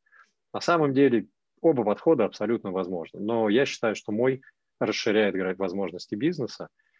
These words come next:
и никак иначе, как качественно делая свою работу и формируя вокруг себя, вот, знаете, как в христианстве говорят, «Спасайся сам, и тысячи вокруг тебя спасутся». Вот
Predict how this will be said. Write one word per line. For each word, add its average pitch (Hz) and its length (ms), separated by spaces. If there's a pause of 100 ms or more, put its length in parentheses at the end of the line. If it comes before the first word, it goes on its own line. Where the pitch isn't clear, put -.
(300)
и 113 100
никак 131 300
иначе, 135 340
как - 320 (100)
качественно 110 460
делая 107 240
свою 110 320
работу 95 560 (240)
и 107 560
формируя 107 560
вокруг 95 380
себя, 95 320
вот, 82 180 (640)
знаете, 127 200
как 110 140
в - 40
христианстве 107 520
говорят, 90 220
«Спасайся 117 480
сам, 143 360
и 101 80
тысячи - 320
вокруг 101 280
тебя 101 160
спасутся». - 520
Вот 127 200